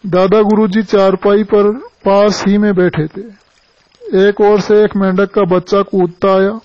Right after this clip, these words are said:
थोड़ी देर में वहीं एक सांप उसे खाने के लिए आ गया। दादा गुरुजी ने देखा तो सांप को मना किया कि नहीं, मेरे सामने उसे नहीं खाओगे। वह सांप क्रोधित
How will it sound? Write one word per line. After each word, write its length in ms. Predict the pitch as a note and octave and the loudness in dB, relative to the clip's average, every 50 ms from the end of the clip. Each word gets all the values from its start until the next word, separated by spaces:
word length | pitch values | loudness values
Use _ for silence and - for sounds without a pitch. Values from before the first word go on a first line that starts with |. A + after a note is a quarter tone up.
| _ _ _ _ _ _ - - | _ _ _ _ _ _ -4 0
थोड़ी 220 | G3 G#3 A3+ A3+ | 0 2 2 2
देर 200 | G#3+ G#3+ G#3 G3+ | 2 2 2 2
में 120 | G3+ G#3 G#3 | 2 0 0
वहीं 340 | G3+ G3 F#3+ G3 G#3 G#3 | 2 2 2 2 2 2
एक 160 | G#3 G3+ F#3 - | 0 0 -2 -2
सांप 420 | - - F#3 F#3 F#3+ G3 F#3+ - | -4 -2 -2 0 0 -2 -2 -4
उसे 280 | G#3+ F3+ - G3+ F#3+ F3+ | -6 -2 0 0 0 0
खाने 400 | - - F3+ F3 F3+ F#3 F#3+ F#3 | -2 -4 -4 -2 -2 -2 -2 0
के 120 | G3 G3 | 0 0
लिए 240 | F#3+ F#3 F#3 F3+ E3+ | 0 0 0 0 0
आ 80 | E3 | 0
गया। 320 | D#3 D3 D#3 F3 F3+ F#3+ G3 _ _ _ _ _ _ _ _ - - - _ _ _ _ _ _ _ _ _ - | -2 -4 -8 -10 -10 -14 -18 _ _ _ _ _ _ _ _ -20 -20 -20 _ _ _ _ _ _ _ _ _ -4
दादा 340 | F3+ F#3+ F#3+ G#3 G#3+ A#3+ A#3+ | -2 0 2 2 4 2 2
गुरुजी 400 | A3 A3+ A3+ A#3 A#3 G3+ A#3 A#3+ | 2 2 2 2 0 2 0 0
ने 140 | A#3+ A#3+ A3+ | 0 0 0
देखा 360 | G3+ A3 G#3 G3 - G3+ G#3 | 2 0 0 2 2 0 -2
तो 160 | G#3 - A#3 | 0 0 -2
सांप 380 | G3 - - G3+ G3+ G3+ G3 - | -2 0 -2 0 0 -2 -2 -2
को 140 | - G#3+ | -2 -2
मना 300 | G3+ F#3+ F#3+ F#3+ G3+ A3 | 0 0 0 2 2 0
किया 340 | A3 - - A3 G#3+ G3+ G3+ | -2 -2 -2 -2 0 0 0
कि 180 | F#3+ - G#3+ G3+ | 0 -2 -4 -2
नहीं, 460 | F3+ F3 F3+ F#3 F3+ E3 F3 F#3+ D#3+ - - _ _ _ A#3 | 0 0 0 0 -2 -4 -8 -12 -16 -20 -20 _ _ _ -8
मेरे 280 | G3 F#3 G3 G#3 G#3 | -2 -2 0 0 0
सामने 360 | F3+ - G3+ G3+ G3+ G3+ G#3 | 0 0 -2 -2 0 0 0
उसे 260 | G#3 G3+ E3+ - G#3 G#3 | 0 -2 0 0 0 0
नहीं 180 | A3 A3+ A#3+ | 2 0 -2
खाओगे। 600 | - - F#3 F3+ E3+ D#3 D3 D3+ E3 D#3 _ _ _ _ _ _ _ _ _ - _ | -2 -2 0 0 0 -2 -4 -10 -14 -16 _ _ _ _ _ _ _ _ _ -16 _
वह 140 | G3 F#3 F#3+ | -2 0 0
सांप 300 | F3+ - - G3 G3 F#3+ - | 0 0 0 0 0 -2 -2
क्रोधित 440 | - G3+ F#3 F#3 F#3 E3+ G3 G#3+ G3+ | -2 0 0 0 0 0 0 -4 -4